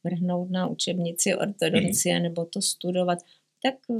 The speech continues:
Speaker 1: medicína mě zajímá, takže
Speaker 2: Mhm.
Speaker 1: se i poučím, ale pochopitelně se nerozhodnu teď,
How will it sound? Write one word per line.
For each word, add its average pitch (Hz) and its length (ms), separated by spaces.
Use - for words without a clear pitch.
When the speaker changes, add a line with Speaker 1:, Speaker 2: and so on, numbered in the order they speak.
Speaker 1:
medicína 226 680
mě 240 360
zajímá, 185 760
takže - 280
Speaker 2:
Mhm. 175 80
Speaker 1:
se - 160
i 185 260
poučím, 196 1080
ale 175 400
pochopitelně 175 960
se 190 200
nerozhodnu 170 760
teď, 170 260